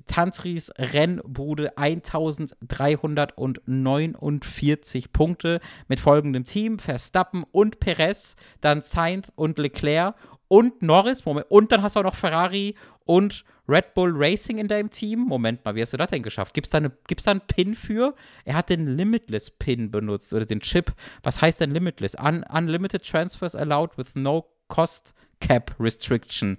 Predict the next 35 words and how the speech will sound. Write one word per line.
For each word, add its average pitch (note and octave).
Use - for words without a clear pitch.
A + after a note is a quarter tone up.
This D#3
will C#3+
reset C3
after B2+
the A#2
race B2
week. G2
Ah, F3+
interessant. G3
Also, E3
was, -
ähm, E3
Tristan F#3
einfach F3+
gemacht D#3
hat, D3
ich -
hab, -
das -
war -
mir F#2+
gar F#2+
nicht F#2+
klar, A#2
dass G#2+
man G2
das F2+
machen G3
kann. B2+
Er C#3
hat A3
einfach F#3
sein D#3+
komplettes G#3+
Team G3+